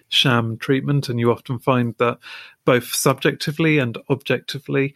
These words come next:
the people taking the sham treatment in the placebo arm also see some change to their symptoms.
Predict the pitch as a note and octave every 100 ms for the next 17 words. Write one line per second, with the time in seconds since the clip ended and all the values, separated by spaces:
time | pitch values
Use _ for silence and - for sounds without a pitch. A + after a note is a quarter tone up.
0 | _ _ _ C#3+ C3 C#3 B2 C3+ B2 A#2
1 | D#3 D3 C3+ B2 - A#2+ A#2 - C3 C3+
2 | B2+ A#2+ A#2 - B2+ - C#3+ C#3 C3 A#2+
3 | A#2 A2+ - - _ D3 A#2+ B2+ - A#2+
4 | A2+ - C3 A#2 A#2 - A#2+ A#2 - -
5 | A#2+ B2+ - B2+ C#3+ - - - - -